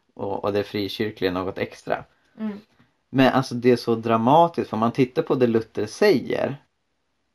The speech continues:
Speaker 1: ehm, så är det så mycket som är rena rama galenskaper. Alltså, han, han uttryckte sig så fruktansvärt.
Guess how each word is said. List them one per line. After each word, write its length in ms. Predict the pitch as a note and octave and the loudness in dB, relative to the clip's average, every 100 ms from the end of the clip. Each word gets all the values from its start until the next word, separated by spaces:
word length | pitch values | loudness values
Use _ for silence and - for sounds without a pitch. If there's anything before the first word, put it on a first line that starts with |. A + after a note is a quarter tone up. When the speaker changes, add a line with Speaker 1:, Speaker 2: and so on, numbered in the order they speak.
| - | -10
Speaker 1:
ehm, 560 | G#2 G2+ G2+ G2+ G2+ - | -6 -4 -4 -6 -8 -12
så 280 | - A#2 A#2 | -8 -6 -2
är 200 | A2+ A2 | -2 0
det 260 | G#2+ - _ | -2 -2 _
så 840 | - - - - C#3+ C#3+ C#3 C3 B2 | -18 -14 -14 -6 0 4 4 4 2
mycket 720 | - B2+ - - A2 G2 - | -2 -2 -2 -6 -4 -4 -4
som 260 | - E3+ E3 | -6 -4 0
är 300 | A2 G#2 G2 _ _ _ _ | 2 2 0 _ _ _ _
rena 520 | - D3+ G#3+ F#3+ E3+ | -10 -4 -2 0 4
rama 240 | C3+ A2 G2+ | 4 4 2
galenskaper. 760 | F#2 - D#2 - - - - _ _ _ _ _ - | 0 0 -4 -8 -10 -10 -16 _ _ _ _ _ -6
Alltså, 560 | B2 - B2+ A#2+ A2+ - | -4 2 6 6 4 0
han, 440 | - C#3+ C#3 B2+ - | -4 2 2 2 -4
han 360 | - C#3 C#3 | -2 0 2
uttryckte 600 | B2 A#2 - B2 - - | 2 0 0 -6 -4 -6
sig 500 | G2 G#2 F#2+ F#2+ F#2+ _ _ _ _ | -4 0 2 2 -2 _ _ _ _
så 460 | - A#2 G#2 F#2+ - _ _ _ _ _ - - | -8 2 4 4 0 _ _ _ _ _ -20 -12
fruktansvärt. 1300 | E3+ E3+ F3+ G3+ - - C3 C3+ G3 C#3+ - - | -10 -6 -6 -6 -10 -6 -6 -4 0 0 0 -6